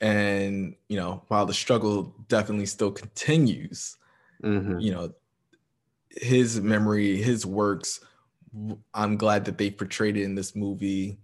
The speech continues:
Speaker 1: You know, even though it's only a s-, I'm sure it's only a small portion of what he accomplished and was able to do.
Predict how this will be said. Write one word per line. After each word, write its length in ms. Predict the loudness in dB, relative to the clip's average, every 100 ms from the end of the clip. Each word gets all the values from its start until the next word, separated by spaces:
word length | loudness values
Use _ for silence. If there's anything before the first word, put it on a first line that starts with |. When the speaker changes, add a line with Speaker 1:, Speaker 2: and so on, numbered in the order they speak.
| _ _ _ _ -14
Speaker 1:
You 120 | -8
know, 100 | -4
even 240 | 0 0 2
though 120 | 2
it's 140 | 2
only 200 | 0 0
a 40 | -2
s-, 260 | -4 -8 -10 -6
I'm 160 | -4
sure 240 | -2 2 2
it's 120 | 2
only 200 | -2 -2
a 60 |
small 340 | -4 -4 -2 -4
portion 800 | -4 -2 -2 -2 -4 -4 -6 -10 _ _ _ _ -4
of 140 | -2
what 260 | 0 0 -2
he 720 | -4 0 0 0 -2 -6 -8 _ _ _ -8
accomplished 680 | -4 0 0 0 -2 -2
and 120 | -4 -4
was 160 | -2
able 240 | -2 -2 -4
to 160 | -6
do. 540 | -6 0 2 2 0